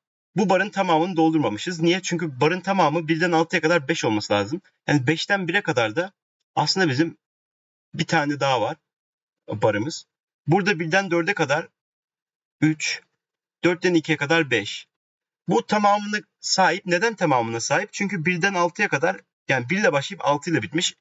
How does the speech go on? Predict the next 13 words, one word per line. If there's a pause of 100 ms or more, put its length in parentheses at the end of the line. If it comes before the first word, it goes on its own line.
İlk
elemandan
başlayıp
son
elemana
kadar
gitmiş. (420)
Burada
da
ikiden
dörde
kadar
gitmiş.